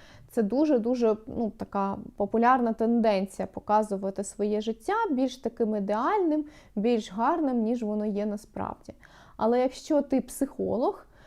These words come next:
то так ще можна і продавати свої послуги. Типу, ось я там зробила так в своєму житті, приходьте до мене, я і вас так навчу.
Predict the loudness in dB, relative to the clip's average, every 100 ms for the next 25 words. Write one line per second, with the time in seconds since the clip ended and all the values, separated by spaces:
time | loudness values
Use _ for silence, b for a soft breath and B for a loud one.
0 | b -4 0 0 0 -2 2 2 2 0
1 | -2 -2 -2 0 0 -2 -4 -2 -2 2
2 | 0 0 -6 -12 -10 -10 -8 -6 -6 -6
3 | -2 -2 -2 -6 -4 -2 0 0 0 0
4 | 0 0 -4 0 2 2 2 2 -2 -2
5 | 0 0 0 B -8 -4 4 4 4 0
6 | 2 2 0 2 2 0 2 -2 -2 -4
7 | -6 -4 -8 -10 -12 -14